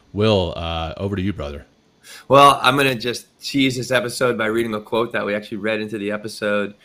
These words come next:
Speaker 2: and it goes like this, and this is from a Har-, Harvard Business Review article, uh, that we brought into the show and kinda dissected quite a bit. And it says, quote,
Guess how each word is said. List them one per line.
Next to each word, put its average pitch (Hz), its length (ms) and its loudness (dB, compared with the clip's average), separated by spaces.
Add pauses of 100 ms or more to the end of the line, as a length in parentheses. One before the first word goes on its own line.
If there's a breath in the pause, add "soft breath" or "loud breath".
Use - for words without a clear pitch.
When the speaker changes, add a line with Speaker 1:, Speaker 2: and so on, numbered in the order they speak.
(320 soft breath)
Speaker 2:
and 107 100 -6
it 104 40 -8
goes 107 280 -2
like 104 200 -4
this, 104 220 -4
and 101 80 -10
this 101 100 -8
is 104 60 -14
from 101 360 -2
a - 260 -10
Har-, 107 420 -2
Harvard 120 440 0
Business 117 280 -6
Review 104 280 -6
article, 98 560 -6 (400 soft breath)
uh, 98 220 -2
that 98 60 -8
we 101 120 -8
brought 98 180 0
into 92 160 -6
the 95 100 -8
show 98 280 -4
and 92 120 -10
kinda 98 160 -10
dissected 92 520 -10
quite 95 240 -6
a - 20 -14
bit. 98 340 -4 (420 soft breath)
And 104 100 -6
it 104 60 -6
says, 110 260 -2
quote, 113 400 2